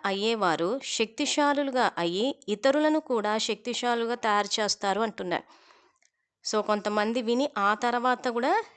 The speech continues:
ఇముడ్చుకోగలుగుతున్నారు అంటున్నారు. So ఇముడ్చుకునేవారు ఆ శక్తి ఉండడం వల్ల ఎల్లప్పుడూ నిండుగా ఉంటారు కనుక వ్యర్థ సంకల్పాల నుండి దూరంగా ఉంటారు అంటారు.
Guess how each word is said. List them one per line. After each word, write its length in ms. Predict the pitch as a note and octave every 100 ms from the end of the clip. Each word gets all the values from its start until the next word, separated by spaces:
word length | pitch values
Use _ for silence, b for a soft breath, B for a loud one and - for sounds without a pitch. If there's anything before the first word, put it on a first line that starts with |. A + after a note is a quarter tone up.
| B -
ఇముడ్చుకోగలుగుతున్నారు 1200 | G#3+ A#3+ C4 - C#4+ B3+ A#3+ A#3+ A#3 A#3 A3+ A3+
అంటున్నారు. 480 | A#3+ G#3+ G#3 E3+ - B B B B -
So 80 |
ఇముడ్చుకునేవారు 1300 | A3+ G3 G#3+ C4+ C4+ D4+ D4 D4 C4+ G3 D#3+ F3+ B3+ -
ఆ 100 | F#3
శక్తి 420 | - B3+ B3 D#4
ఉండడం 480 | C#4+ A#3 A#3 A#3 A3+
వల్ల 220 | F3+ E3+
ఎల్లప్పుడూ 760 | G#3+ G#3+ F#3 G3+ B3 B3+ C#4
నిండుగా 480 | D4 A#3 A3 G#3+ A#3
ఉంటారు 420 | A3+ G3+ A3 A3
కనుక 460 | A3 F3 D3+ F#3 C#4 B B B D#3+
వ్యర్థ 340 | F3 F#3+ F#3+
సంకల్పాల 720 | D4+ D4+ C4+ C4+ B3+ B3+ A#3+
నుండి 240 | A3+ G#3+ B3+
దూరంగా 520 | F#3 G3+ G#3+ A3+ A#3
ఉంటారు 460 | G3+ F3+ G3 F#3+
అంటారు. 500 | G#3 F#3+ - D#3+ -